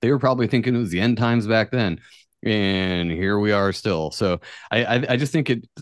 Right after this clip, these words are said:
it goes in cycles, and I really like the, uh, the Vedic ideas that they're, they're very long cycles, like the twenty-six year Yuga cy-, or Yuga?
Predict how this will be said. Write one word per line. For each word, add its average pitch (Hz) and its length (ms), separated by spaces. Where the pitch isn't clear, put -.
it 117 100
goes 110 220
in 95 80
cycles, 107 420
and 95 80
I 95 60
really 101 200
like 98 220
the, 95 200
uh, 90 240
the 101 140
Vedic 95 420
ideas 87 500
that 87 220
they're, 85 400
they're 85 180
very 104 240
long 104 420
cycles, 85 440
like 80 100
the 87 100
twenty-six 101 560
year 90 300
Yuga 101 320
cy-, 92 280
or 85 280
Yuga? 123 500